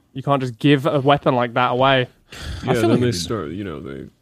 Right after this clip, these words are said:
Speaker 3: reverse engineer it. They start
Speaker 2: I don't think it's, I don't
Speaker 3: manufacturing
Speaker 2: think
Speaker 1: They
Speaker 2: that,
Speaker 1: make
Speaker 2: I don't
Speaker 1: cheaper
Speaker 2: think
Speaker 1: ones
Speaker 2: that
Speaker 1: that bite
Speaker 2: is
Speaker 1: your
Speaker 3: Yeah.
Speaker 1: cock off by accident 'cause
Speaker 2: I don't
Speaker 1: they're
Speaker 2: even
Speaker 1: poorly
Speaker 2: think that
Speaker 1: made.
Speaker 2: it's, I don't think that, like, even, like, the technology is hidden. I just think it's, like, there's only eight made. Like, you know how, like, how, like, smart trucks or, like, smart cars have to have, like, a certain chip?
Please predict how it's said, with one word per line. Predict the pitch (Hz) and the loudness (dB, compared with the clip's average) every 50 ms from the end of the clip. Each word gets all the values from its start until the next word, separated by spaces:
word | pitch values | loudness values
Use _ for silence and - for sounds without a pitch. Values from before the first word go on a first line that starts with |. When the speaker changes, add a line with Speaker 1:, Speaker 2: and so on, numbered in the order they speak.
| _ | _
Speaker 3:
reverse | - 67 65 - 76 65 - - | -18 -14 -12 -10 -10 -10 -10 -12
engineer | - - - - 58 60 71 92 110 117 113 | -14 -14 -14 -14 -14 -12 -12 -10 -10 -10 -10
it. | - | -12
They | - - | -12 -12
start | - - 73 67 - | -12 -12 -8 -2 2
Speaker 2:
I | 190 269 | 2 2
don't | 381 330 | 2 4
think | - 202 151 | 2 4 4
it's, | 143 131 139 - - | 4 2 0 0 2
I | 143 | 4
don't | 196 247 262 | 6 6 6
Speaker 3:
manufacturing | |
Speaker 2:
think | 196 139 | 6 6
Speaker 1:
They | 143 | 6
Speaker 2:
that, | 147 147 | 6 6
Speaker 1:
make | 143 139 - - | 6 4 4 6
Speaker 2:
I | 143 190 | 6 8
don't | - | 8
Speaker 1:
cheaper | 165 160 170 | 8 8 8
Speaker 2:
think | 165 151 | 8 8
Speaker 1:
ones | 151 156 156 160 160 143 | 8 8 8 6 6 4
Speaker 2:
that | 127 127 117 | 4 2 2
Speaker 1:
that | 117 | 4
bite | 117 135 143 | 4 4 4
Speaker 2:
is | 139 | 4
Speaker 1:
your | 139 131 | 4 2
Speaker 3:
Yeah. | 139 - | 2 4
Speaker 1:
cock | 151 143 - 156 | 2 4 4 2
off | 147 - | 2 4
by | - 147 147 147 | 4 2 2 2
accident | 147 151 160 156 151 156 156 - - - | 0 -2 -2 2 2 2 2 2 0 0
'cause | |
Speaker 2:
I | - | 0
don't | - - | 2 4
Speaker 1:
they're | - 170 156 | 4 4 4
Speaker 2:
even | 131 | 4
Speaker 1:
poorly | 151 147 143 143 - | 4 6 6 6 6
Speaker 2:
think | 139 139 | 6 6
that | 139 147 | 6 6
Speaker 1:
made. | 147 147 | 4 4
Speaker 2:
it's, | 113 - - - - | 2 -2 -6 -4 -2
I | 127 | 0
don't | 143 143 135 | 0 0 0
think | 135 113 | -2 -2
that, | 104 104 - - | -2 -4 -4 -4
like, | 107 98 - | -6 -4 -4
even, | 98 101 98 98 101 | -6 -6 -6 -6 -6
like, | 95 101 - - | -6 -8 -10 -12
the | 98 | -14
technology | 101 - - 110 104 - - 101 98 98 101 113 113 98 87 87 87 82 | -12 -8 -8 -8 -6 -6 -4 -4 -4 -2 -2 -4 -4 -4 -6 -8 -10 -10
is | 82 - | -12 -12
hidden. | - - - 113 101 95 87 85 | -10 -6 -6 -4 -4 -6 -8 -10
I | 90 | -10
just | 87 - - | -10 -10 -10
think | 98 95 98 | -10 -10 -8
it's, | 101 104 - - | -10 -10 -8 -10
like, | 101 101 | -8 -8
there's | - 101 87 107 | -8 -8 -6 -6
only | 101 98 - - - | -6 -8 -8 -8 -8
eight | - 107 101 - | -6 -6 -6 -6
made. | - 90 92 98 104 95 85 80 82 - _ _ - - - - - - - 110 | -8 -6 -4 -4 -4 -4 -6 -8 -12 -16 _ _ -20 -20 -20 -20 -20 -8 -2 0
Like, | 117 107 - - - _ _ _ _ _ _ _ _ _ - - - - | 0 0 -2 -6 -20 _ _ _ _ _ _ _ _ _ -20 -18 -4 2
you | 139 180 | 4 6
know | 214 240 | 6 6
how, | 226 220 | 6 6
like, | 208 196 - | 6 4 4
how, | 180 170 160 | 4 4 6
like, | 151 139 120 - | 6 4 2 0
smart | - - - 147 151 135 135 147 131 | -2 -2 0 2 4 4 4 4 2
trucks | - - 147 131 135 139 - - | 0 2 4 4 4 2 2 0
or, | 131 | 0
like, | 113 110 - - | 0 0 -2 -2
smart | - 131 127 120 120 117 | 0 2 2 2 2 2
cars | - 127 117 117 - | 2 0 0 2 2
have | 123 107 | 0 -2
to | - 113 | -2 -2
have, | 113 110 110 | -2 0 0
like, | 110 101 | -2 -2
a | 107 | -2
certain | - - 131 117 78 104 | -2 0 0 0 0 -2
chip? | 107 - - - 117 120 - | -4 -4 -2 0 0 0 -2